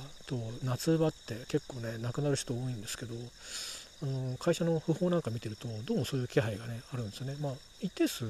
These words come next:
毎月あって、僕の父親も四月の末の方ですから、えー、別に、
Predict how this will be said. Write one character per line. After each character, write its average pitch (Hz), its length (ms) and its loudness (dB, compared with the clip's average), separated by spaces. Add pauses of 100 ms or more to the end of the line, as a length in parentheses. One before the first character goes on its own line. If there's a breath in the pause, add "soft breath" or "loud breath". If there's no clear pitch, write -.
(140)
毎 127 140 2
月 - 160 -2
あ 127 60 4
っ 123 40 -2
て、 - 220 -8
僕 147 220 0
の 180 200 2 (600 loud breath)
父 - 200 2
親 160 120 8
も 156 120 4
四 - 140 4
月 151 220 4
の 156 100 4 (120)
末 127 120 -4
の 113 60 -2
方 127 120 -6
で 117 80 -10
す - 100 -8
か 120 100 -4
ら、 113 80 -2 (800 loud breath)
え - 20 -4
ー、 117 920 -6
別 135 180 2
に、 131 180 0